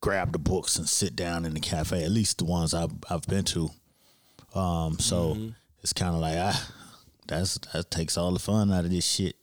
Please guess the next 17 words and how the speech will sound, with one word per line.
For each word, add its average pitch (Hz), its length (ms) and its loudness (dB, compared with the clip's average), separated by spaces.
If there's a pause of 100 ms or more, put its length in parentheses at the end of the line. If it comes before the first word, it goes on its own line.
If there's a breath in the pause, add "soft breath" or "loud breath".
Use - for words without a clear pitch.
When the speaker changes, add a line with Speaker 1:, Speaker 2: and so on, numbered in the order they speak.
Speaker 1:
<laughs> - 140 0
You 143 80 6
know 113 160 6
what 104 100 2
I'm - 20 4
saying? 110 300 4 (800 soft breath)
You 82 160 0
don't 90 140 4
wanna 90 140 6
Speaker 2:
Right. 90 60 4
Speaker 1:
s-, - 180 0 (100)
stand 95 520 2
up 120 200 0
and 82 160 -2
try 80 200 -2
to 80 100 -2
read. 101 420 2